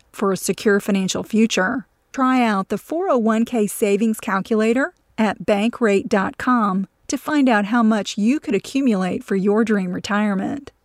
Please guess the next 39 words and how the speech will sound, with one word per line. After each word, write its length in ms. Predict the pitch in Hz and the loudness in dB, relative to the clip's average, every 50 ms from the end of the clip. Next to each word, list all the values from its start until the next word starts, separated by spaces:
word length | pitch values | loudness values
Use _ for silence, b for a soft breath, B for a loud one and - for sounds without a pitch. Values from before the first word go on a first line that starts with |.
| _ _ | _ _
The 140 | 254 262 262 | 0 2 2
last 400 | 269 277 285 330 392 392 - - | 4 2 2 2 0 -2 -2 0
reason 320 | 233 214 214 202 240 226 | 2 2 2 2 2 2
I 100 | 214 196 | 2 2
mentioned 560 | 190 185 185 185 190 196 - - 202 185 185 - | 0 0 0 0 -2 -2 0 0 0 -2 -2 0
for 180 | 202 196 196 | 0 2 2
not 320 | 190 202 202 196 208 - - | 4 4 4 2 2 0 0
taking 320 | 262 240 233 262 233 214 | 0 0 2 2 2 2
a 60 | 208 | 2
withdrawal 540 | 185 180 - - 208 202 202 202 214 220 208 - | 0 -2 -2 0 0 2 2 2 0 -2 -4 -2
has 160 | - 247 226 | -2 -2 -2
to 100 | - - | -2 -2
do 120 | 220 254 247 | 0 2 2
with 200 | 233 220 170 170 | 2 0 0 0
bankruptcy. 800 | 202 190 208 220 - 208 190 202 - - 190 196 202 269 240 - _ _ _ _ _ _ _ _ _ | 0 0 0 0 0 0 0 -2 -2 -2 -2 0 0 -2 -4 -8 _ _ _ _ _ _ _ _ _
One 200 | - 220 208 202 | -4 -2 0 0
of 80 | 208 185 | 2 2
the 100 | 214 202 | 2 2
benefits 540 | 185 - 202 220 240 - 220 214 202 - - | 2 2 2 2 2 2 2 0 0 0 0
of 120 | 226 190 | 0 2
a 60 | 226 | 0
four 320 | 214 - - 214 214 220 226 | 0 -2 -2 -2 0 0 0
oh 140 | 240 254 254 | 0 0 0
one 280 | 226 220 208 214 233 | 0 0 0 0 -2
K 380 | - 254 233 214 214 233 240 233 | 0 0 0 0 0 0 0 0
and 180 | 208 196 190 | 0 -2 -4
four 300 | 180 - - 233 226 226 | -6 -6 -4 -2 0 0
oh 160 | 214 208 202 208 | 2 0 0 -2
three 320 | - - 214 208 196 196 | -2 0 0 2 2 2
B 180 | 180 208 196 190 | 2 2 2 2
retirement 560 | 190 190 190 - - 269 269 269 254 233 214 208 | 2 0 -2 -2 -2 0 2 2 4 2 2 0
account 500 | 185 - - 226 202 202 196 190 - - _ _ _ | -2 -2 -2 -2 0 0 -2 -4 -6 -10 _ _ _
is 140 | 240 208 185 | -2 -2 0
that 300 | 262 208 202 190 - 175 | 0 0 0 0 0 0
they're 160 | 208 208 208 | 0 0 0
protected 680 | - - 196 - - - 262 254 254 - 277 269 233 | -2 -4 -6 -6 -4 -2 0 0 0 2 2 2 2
by 220 | 208 214 202 190 185 | 2 2 0 -2 -4
federal 440 | - - - 196 202 226 262 262 254 | -4 -2 -2 0 0 2 2 2 2
law 460 | 254 285 302 302 226 202 196 190 | 2 0 2 2 0 0 -2 -4